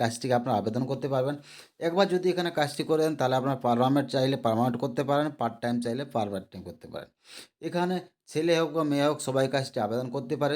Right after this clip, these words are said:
শুধুমাত্র কী বয়স লাগবে আপনাদের সেটা জানাবেন। তো এখানে পুরুষের ক্ষেত্রে আঠারো থেকে পঞ্চাশের মধ্যে এবং মহিলাদের ক্ষেত্রে আঠারো থেকে পঁয়তাল্লিশের মধ্যে। এখানে মোট ভ্যাকেন্সি কটি আছে? তো বন্ধুরা, এখানে মোট ভ্যাকেন্সি আছে তিনশো দশটি ভ্যাকেন্সি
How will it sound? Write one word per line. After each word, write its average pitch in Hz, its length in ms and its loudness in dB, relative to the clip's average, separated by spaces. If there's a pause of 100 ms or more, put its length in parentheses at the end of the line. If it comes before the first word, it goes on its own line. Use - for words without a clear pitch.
(100)
শুধুমাত্র 151 380 0 (240)
কী 151 80 -6 (100)
বয়স 139 200 2 (100)
লাগবে 135 220 0 (140)
আপনাদের 127 320 0
সেটা 123 200 -2
জানাবেন। 95 280 -4 (500)
তো - 120 -14
এখানে 175 160 0 (100)
পুরুষের 170 340 0
ক্ষেত্রে 175 220 2 (120)
আঠারো 135 220 0
থেকে 156 120 0 (120)
পঞ্চাশের 135 520 0
মধ্যে 147 240 -2 (460)
এবং 151 140 -2 (140)
মহিলাদের 175 420 0
ক্ষেত্রে 151 260 -2 (100)
আঠারো 120 240 0
থেকে 139 120 -4 (100)
পঁয়তাল্লিশের 98 600 -4
মধ্যে। 80 220 -14 (880)
এখানে 185 200 2 (100)
মোট 165 200 0
ভ্যাকেন্সি 151 400 -4
কটি 147 260 0
আছে? 139 120 -8 (400)
তো - 40 -10 (120)
বন্ধুরা, 160 320 2 (100)
এখানে 160 180 0 (100)
মোট 151 200 2
ভ্যাকেন্সি 151 420 0
আছে 156 120 0 (140)
তিনশো 135 340 -2 (680)
দশটি 135 420 2 (120)
ভ্যাকেন্সি 131 420 2